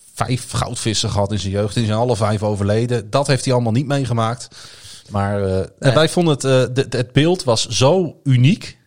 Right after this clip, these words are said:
Speaker 2: Ja, en, en kijk, de, we hadden het, het was natuurlijk heel makkelijk geweest om ofwel DeAndre Hopkins of Kyler Murray biertopper van de week te maken.
Speaker 1: Absoluut.
Speaker 2: Om, omdat deze play was natuurlijk ook gewoon het hoogtepunt van het weekend.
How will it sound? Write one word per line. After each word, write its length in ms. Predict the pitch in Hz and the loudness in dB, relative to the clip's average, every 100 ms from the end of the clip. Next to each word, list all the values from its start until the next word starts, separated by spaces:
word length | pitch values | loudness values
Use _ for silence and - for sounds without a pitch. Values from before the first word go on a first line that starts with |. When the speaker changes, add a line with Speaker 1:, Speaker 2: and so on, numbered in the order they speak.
| _ | _
Speaker 2:
Ja, 320 | - 117 98 123 | -2 0 2 2
en, 280 | 131 139 | 2 2
en 260 | - 135 131 | 2 2 2
kijk, 320 | 143 131 - | 2 0 2
de, 280 | 123 120 101 | 2 2 0
we 80 | 107 | 2
hadden 240 | 113 131 127 | 2 2 0
het, 140 | - | -4
het 100 | 117 | -4
was 100 | 135 | -2
natuurlijk 200 | 139 123 | 2 4
heel 80 | 139 | 4
makkelijk 280 | 131 131 120 | 2 0 -4
geweest 420 | 120 117 113 - | -2 0 0 -2
om 300 | 113 110 107 | -2 -2 -2
ofwel 360 | - 113 117 107 | -2 0 0 0
DeAndre 380 | 110 107 107 101 | 0 0 0 0
Hopkins 440 | 107 - 101 - | 0 -2 -2 0
of 160 | 104 - | -2 0
Kyler 260 | 101 98 | 0 0
Murray 280 | 98 95 92 | -2 -2 -2
biertopper 400 | 110 107 110 98 | -2 0 0 0
van 100 | 101 | 0
de 60 | 98 | 2
week 160 | 98 | 0
te 100 | - | -2
maken. 260 | 98 90 98 82 | -6 -4 -2 -2
Speaker 1:
Absoluut. 380 | - 107 113 101 | 0 2 2 0
Speaker 2:
Om, 300 | 104 104 - - | -2 -4 -6 -8
omdat 220 | 104 92 | -6 -2
deze 260 | 107 107 101 | -2 -2 -4
play 280 | - 104 98 | -2 -2 -2
was 220 | 104 - | -2 -2
natuurlijk 340 | 107 - 101 101 | -2 -4 -4 -4
ook 120 | 101 | -4
gewoon 140 | 104 | -4
het 100 | 95 | -2
hoogtepunt 480 | 107 110 - - 98 | -2 -2 -4 -2 0
van 80 | 95 | 0
het 100 | 90 | 0
weekend. 380 | 113 117 107 | 0 0 -4